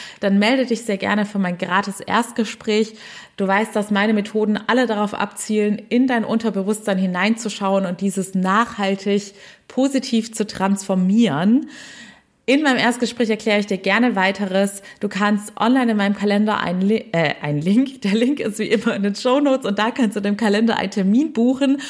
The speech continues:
Und wie gesagt, zurzeit ist bei mir alles ziemlich durchgetaktet. Das heißt, wenn du keinen freien, passenden Termin findest,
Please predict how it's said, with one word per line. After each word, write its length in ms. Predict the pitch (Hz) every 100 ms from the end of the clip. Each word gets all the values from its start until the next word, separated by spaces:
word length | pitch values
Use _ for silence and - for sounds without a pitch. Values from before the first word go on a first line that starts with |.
| - -
Und 160 | 220 226
wie 100 | 247
gesagt, 380 | 214 220 226
zurzeit 420 | 233 208 220 226 226
ist 220 | 202 -
bei 80 | 202
mir 240 | 208 -
alles 260 | 208 208 214
ziemlich 320 | 214 208 -
durchgetaktet. 800 | 233 - - - 180 180 220 196
Das 180 | 190
heißt, 400 | 208 226 262 - - - -
wenn 260 | 202 240 285
du 100 | 262
keinen 300 | 220 233 226
freien, 420 | - 202 226 247
passenden 380 | 240 233 220 208
Termin 280 | 208 208 202
findest, 600 | - 262 320 302 294